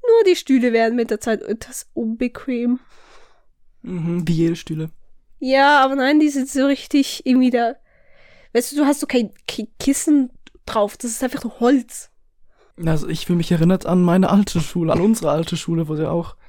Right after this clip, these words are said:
Speaker 2: Stühle in der Schule sind einfach nie be-, bequem nach
Speaker 1: Nein.
Speaker 2: einer gewissen Zeit.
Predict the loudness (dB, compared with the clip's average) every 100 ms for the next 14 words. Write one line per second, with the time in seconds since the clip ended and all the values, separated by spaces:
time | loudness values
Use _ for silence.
0 | -10 -6 0 2 2 2 0 0 0 -2
1 | -2 2 2 4 2 -2 -8 -8 -6 -4
2 | -6 -4 -2 0 0 0 -2 -4 -6 -4
3 | -2 -2 -4